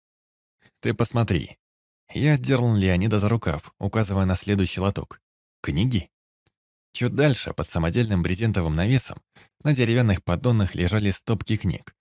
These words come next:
Вокруг них толпилось необычно много людей, особенно мужчин, что-то оживленно обсуждая, листая страницы. Мы подошли ближе. Иллюзия развеялась мгновенно.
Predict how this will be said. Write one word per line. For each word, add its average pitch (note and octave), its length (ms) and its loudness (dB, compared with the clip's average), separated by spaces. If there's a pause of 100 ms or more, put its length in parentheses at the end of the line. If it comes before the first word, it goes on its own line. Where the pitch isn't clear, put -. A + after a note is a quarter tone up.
(380)
Вокруг F2 320 0
них C3+ 240 2
толпилось G#2+ 520 -2
необычно F#2 460 0
много F2 280 0
людей, E2 380 -4 (300)
особенно A2+ 460 -2
мужчин, A2+ 400 0
что-то - 340 -4
оживленно F#2 540 -2
обсуждая, F#2+ 720 -4 (300)
листая G#2 460 0
страницы. - 600 -4 (500)
Мы D3 180 2
подошли F#2+ 460 -2
ближе. D2 460 -6 (680)
Иллюзия C#3+ 520 2
развеялась A#2 580 0
мгновенно. F2 760 -2